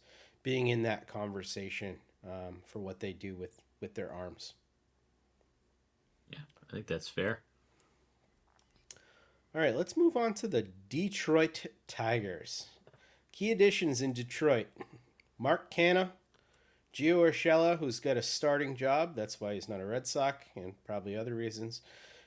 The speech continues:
Speaker 1: Jack Flaherty, uh, Kenta Maeda, who I wanted on the Red Sox. Andrew Chafin. Key subtractions, Erod,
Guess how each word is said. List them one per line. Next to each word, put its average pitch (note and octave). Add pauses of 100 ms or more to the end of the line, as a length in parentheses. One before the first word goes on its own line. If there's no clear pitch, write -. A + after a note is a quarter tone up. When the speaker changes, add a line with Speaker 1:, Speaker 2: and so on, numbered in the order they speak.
(120)
Speaker 1:
Jack D3+
Flaherty, F3 (180)
uh, A2 (100)
Kenta E3
Maeda, C#3+
who G#2+
I G2
wanted G#2
on F#2+
the F#2+
Red D3
Sox. D3+ (420)
Andrew B2
Chafin. D#3+ (300)
Key D3+
subtractions, C#3+
Erod, D#3+